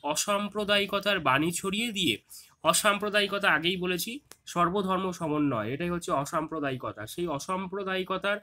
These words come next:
বাণী ছড়িয়ে দিয়ে জাতীয়তাবাদের মূল রূপ কি হতে পারে, তা ভারতীয়দের সামনে তুলে ধরেন এই গোরা উপন্যাসের মাধ্যমে। জাতীয়তাবাদ কি করে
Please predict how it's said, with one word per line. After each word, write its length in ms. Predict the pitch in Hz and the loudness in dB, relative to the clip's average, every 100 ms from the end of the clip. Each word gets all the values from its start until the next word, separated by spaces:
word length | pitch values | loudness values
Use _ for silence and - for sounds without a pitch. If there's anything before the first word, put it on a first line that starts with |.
| _ - - 110 | _ -20 -16 -6
বাণী 380 | 113 120 151 | 2 2 2
ছড়িয়ে 380 | 185 208 202 233 | 0 0 0 0
দিয়ে 240 | 190 160 110 | 0 -2 0
জাতীয়তাবাদের 920 | 131 135 185 190 208 196 196 202 190 | 0 -2 -2 -2 0 0 -2 -2 -2
মূল 380 | 170 185 202 180 | 0 -2 -2 -4
রূপ 240 | 175 196 - | -4 -6 -10
কি 160 | 196 | -6
হতে 280 | 208 185 196 | -4 -4 -6
পারে, 320 | 190 185 214 277 - - - | 0 2 0 -4 -16 -20 -2
তা 140 | 226 196 | 6 6
ভারতীয়দের 560 | 139 156 175 196 196 | 6 0 2 -2 0
সামনে 340 | 196 185 175 185 | -2 0 0 0
তুলে 200 | 170 170 | 0 0
ধরেন 260 | 170 196 | -2 -4
এই 120 | 202 160 | -4 -2
গোরা 220 | 143 151 | 0 0
উপন্যাসের 520 | 151 160 156 - 170 | -2 -4 -4 -4 -4
মাধ্যমে। 460 | 131 113 120 104 95 _ - - - | -4 -6 -10 -14 -16 _ -18 -16 -4
জাতীয়তাবাদ 800 | 113 151 - 208 220 208 202 214 - | 2 2 4 0 2 2 4 2 0
কি 160 | - 208 | -6 -4
করে 320 | 220 220 254 | 0 0 0